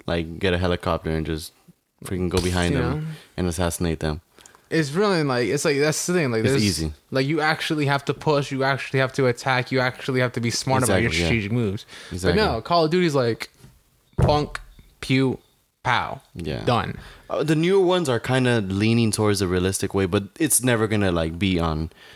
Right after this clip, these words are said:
Speaker 1: on the same level as Battlefield
Speaker 2: No.
Speaker 1: with, with the, with how realistic it is.
Speaker 2: But the thing is that Battlefield, I feel like the reason why it's doing, it's not as, like,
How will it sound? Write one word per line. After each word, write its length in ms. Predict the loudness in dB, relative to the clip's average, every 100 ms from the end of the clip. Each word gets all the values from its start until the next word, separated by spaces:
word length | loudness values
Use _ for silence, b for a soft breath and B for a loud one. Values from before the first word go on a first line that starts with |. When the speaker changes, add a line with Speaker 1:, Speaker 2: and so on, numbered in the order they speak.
| B
Speaker 1:
on 120 | -2
the 60 | 0
same 240 | 0 0 2
level 280 | 0 2
as 160 | 2 0
Battlefield 520 | 0 0 0 -2 -4 -6 _
Speaker 2:
No. 200 | -8 -2 0 0 -2
Speaker 1:
with, 120 | -2
with 300 | 0 0 -2
the, 360 | -2 0 -2 -4
with 160 | -4 -2
how 120 | 0
realistic 520 | 0 0 -2 -4 -6
it 80 | -8
is. 180 | -8 -8
Speaker 2:
But 120 | -2
the 40 | 0
thing 100 | 2
is 60 | 0
that 160 | 0
Battlefield, 460 | 0 0 0 0 0
I 80 | 0
feel 180 | 0
like 340 | 0 0 -2 -12 _ _ -20 -8
the 100 | -4
reason 240 | -2 -2
why 240 | 0 0 0
it's 160 | -2
doing, 240 | -2 -2 -2
it's 160 | -4
not 160 | -4 -2
as, 240 | -2 -6 -12
like, 320 | -10 -8 -8